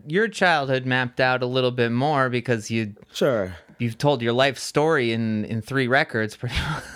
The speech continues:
Speaker 2: Yeah, yeah.
Speaker 1: But you,
Speaker 2: Um,
Speaker 1: you were growing up all over the place.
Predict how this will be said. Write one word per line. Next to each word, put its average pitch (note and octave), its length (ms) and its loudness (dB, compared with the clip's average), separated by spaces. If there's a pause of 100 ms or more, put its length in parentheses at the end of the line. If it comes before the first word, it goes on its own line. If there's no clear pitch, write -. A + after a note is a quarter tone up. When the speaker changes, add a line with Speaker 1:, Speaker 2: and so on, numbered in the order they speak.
(140)
Speaker 2:
Yeah, E3 220 4
yeah. E3 440 0 (440)
Speaker 1:
But D#3+ 260 6
you, E3 100 2
Speaker 2:
Um, E3 40 -4
Speaker 1:
you F3+ 200 2
were F3 140 2
growing E3 380 2
up D#3 180 0
all D3 200 2
over F3+ 260 0
the G#2 100 -2
place. F2+ 760 -6